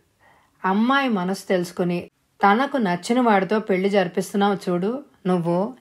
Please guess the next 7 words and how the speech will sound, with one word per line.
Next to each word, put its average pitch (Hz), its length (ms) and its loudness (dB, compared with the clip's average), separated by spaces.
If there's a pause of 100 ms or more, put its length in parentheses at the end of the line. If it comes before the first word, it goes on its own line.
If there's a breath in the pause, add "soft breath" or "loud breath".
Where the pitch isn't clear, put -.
నిజంగా 202 520 2
గ్రేట్. 175 360 -2 (540 soft breath)
అవును, 180 320 2 (760 soft breath)
ప్రేమగా 269 500 4
పెంచుకున్న 196 640 0
పిల్లలను, 170 560 -2 (600 loud breath)
అందున 175 380 0